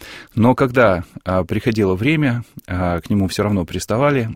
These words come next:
и один пристал даже с ножом. И вот, а, когда судно было, а, на промысле, причалили к одному острову, на котором после войны оставались,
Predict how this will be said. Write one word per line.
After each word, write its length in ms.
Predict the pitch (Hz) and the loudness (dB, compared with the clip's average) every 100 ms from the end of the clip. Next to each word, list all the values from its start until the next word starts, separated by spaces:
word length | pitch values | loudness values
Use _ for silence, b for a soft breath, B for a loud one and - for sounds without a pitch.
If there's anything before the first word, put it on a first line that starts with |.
| - | -2
и 60 | |
один 260 | 101 131 143 | 0 0 -2
пристал 400 | - 101 113 104 | -2 -2 0 0
даже 340 | 95 87 82 | 0 -2 -4
с 120 | 82 101 | -4 -4
ножом. 360 | 101 85 76 _ _ _ _ _ _ _ _ - - | -2 -2 -6 _ _ _ _ _ _ _ _ -16 -4
И 100 | 120 | 0
вот, 340 | 113 113 - - | 0 -2 -10 -10
а, 500 | 92 92 90 90 90 B B B B B B B - | -6 -2 -2 -2 -6 B B B B B B B -6
когда 440 | 104 95 110 104 | -4 2 4 4
судно 380 | - 107 95 92 | 2 0 0 0
было, 360 | 95 92 87 82 B - | 0 0 -2 -6 B -12
а, 220 | 90 90 90 | -6 -4 -2
на 420 | 92 92 92 82 - | 0 0 -2 -6 -12
промысле, 600 | - 139 151 - 110 104 - B B B B B B | -4 0 0 0 -2 -2 -6 B B B B B B
причалили 540 | - 107 - 117 95 95 | -4 -2 2 2 2 0
к 120 | - | -2
одному 480 | 92 95 92 85 76 | -2 0 0 -2 -2
острову, 580 | 135 147 117 110 98 95 - | -2 -2 0 2 0 -2 -6
на 120 | - 95 | -6 -2
котором 400 | 107 131 113 - | 0 0 0 0
после 280 | 113 - | -2 -2
войны 260 | 104 107 117 | 0 0 0
оставались, 640 | 110 - 107 98 82 - | -2 -2 0 0 -2 -6